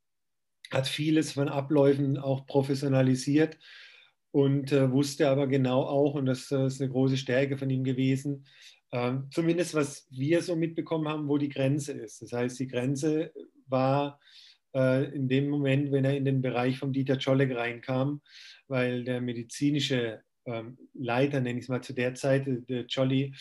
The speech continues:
in Verbindung mit den vielen Ärzten dann, äh, halt das Sagen hatte, wenn die Spieler verletzt waren oder wenn mal einer rausgenommen werden musste. Und, äh, das hatte Christoph dann,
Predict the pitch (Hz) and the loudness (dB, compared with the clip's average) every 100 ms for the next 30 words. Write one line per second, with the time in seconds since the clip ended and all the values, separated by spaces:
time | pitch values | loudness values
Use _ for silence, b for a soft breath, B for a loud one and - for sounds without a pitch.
0 | B B 143 143 143 139 135 139 143 135 | B B -2 -2 -2 0 0 0 0 0
1 | 131 131 127 127 135 - - 131 135 131 | 0 0 0 0 -4 -8 -2 0 0 -2
2 | 123 131 - 143 143 147 _ 131 127 135 | -6 -6 -8 -6 -6 -10 _ -2 0 2
3 | 135 131 131 131 135 - _ 135 131 131 | 2 2 2 0 -4 -12 _ -4 -2 0
4 | 131 127 135 131 135 131 127 - 131 123 | 2 2 2 0 2 0 0 -2 -2 -2
5 | 123 117 - - 107 101 _ B B B | -2 -6 -8 -12 -12 -14 _ B B B
6 | B - 127 120 123 123 131 123 120 117 | B -4 -2 -2 -2 -2 -2 -2 -2 -2
7 | 123 139 113 110 107 107 110 113 - 127 | -4 -4 -6 -8 -10 -12 -14 -18 -10 -8
8 | 120 117 123 120 123 123 131 131 139 135 | -8 -6 -6 -4 -6 -4 -2 0 0 0
9 | 147 143 139 135 123 | -2 0 0 0 -2